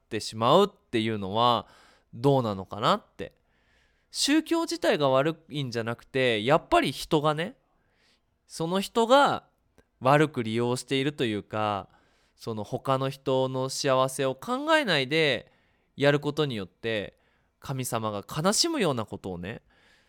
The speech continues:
しちゃっている。それもその宗教っていう名前を使って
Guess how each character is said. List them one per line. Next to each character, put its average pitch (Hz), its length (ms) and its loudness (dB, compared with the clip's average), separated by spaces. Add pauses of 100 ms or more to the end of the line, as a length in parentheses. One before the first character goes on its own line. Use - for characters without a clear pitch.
(160)
し - 160 -12
ち - 80 -4
ゃ 139 60 0
っ 139 40 -6
て - 200 -2
い 117 100 2
る。 120 220 -6 (100)
そ - 200 -6
れ 139 80 4
も 151 280 2
そ - 180 -4
の 110 80 -4
宗 165 340 0
教 123 180 -2
っ 98 60 -6
て - 140 -10
い 92 40 -6
う - 20 -8
名 98 200 -4
前 170 280 4
を 180 100 0
使 - 240 -4
っ 147 80 -2
て 165 320 -8